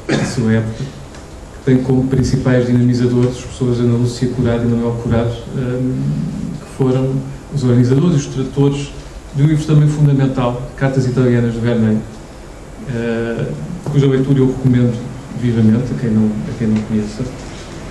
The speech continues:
Hum, muito importante também, eh, porque esse foi um fator que distinguiu absolutamente,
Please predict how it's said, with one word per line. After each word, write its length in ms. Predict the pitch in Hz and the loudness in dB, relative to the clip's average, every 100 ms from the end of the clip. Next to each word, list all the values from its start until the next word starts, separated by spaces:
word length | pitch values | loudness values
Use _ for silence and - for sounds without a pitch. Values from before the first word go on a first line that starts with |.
| - - - - - 139 | -14 -14 -14 -12 -8 -2
Hum, 640 | 139 147 147 147 147 147 151 147 - - - - | 2 4 4 4 4 2 -2 -6 -8 -10 -10 -6
muito 200 | 175 180 160 | 2 2 2
importante 560 | 147 - 170 151 143 | 0 0 2 2 2
também, 420 | 151 147 143 123 110 110 - - - - - - - - - 135 | 4 6 4 4 2 0 -4 -6 -6 -6 -6 -6 -4 -4 -4 2
eh, 500 | 127 127 123 123 123 - | 4 4 2 0 -2 -2
porque 240 | - - 143 | -4 0 2
esse 160 | 143 - | 2 2
foi 160 | 139 | 2
um 60 | 135 | 4
fator 520 | 139 135 131 131 135 | 2 2 2 2 2
que 420 | 127 120 - - | 2 0 -2 -8
distinguiu 460 | - - 175 151 151 | -8 0 4 6 4
absolutamente, 800 | 143 - - 151 143 139 139 | 4 2 0 2 4 4 2